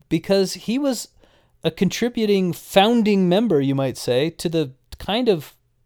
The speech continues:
chaos and the kind of evil that gave rise to the ability to put so many people to death.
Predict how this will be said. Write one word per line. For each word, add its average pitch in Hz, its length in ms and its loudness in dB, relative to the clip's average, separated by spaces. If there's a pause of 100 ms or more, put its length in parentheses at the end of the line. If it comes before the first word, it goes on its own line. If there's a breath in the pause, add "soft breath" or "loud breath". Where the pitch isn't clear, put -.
(200)
chaos 196 500 -2
and 131 100 -6
the 123 60 -4
kind 190 220 -2
of 156 180 -4
evil 185 460 -4 (680 soft breath)
that 151 240 -2
gave 165 280 0
rise 180 420 2
to - 140 -6
the 156 160 -2
ability 160 400 -4
to 131 80 -10
put - 300 -10
so - 120 -6
many 165 140 -4
people 139 280 -10
to 131 120 -12
death. - 440 -12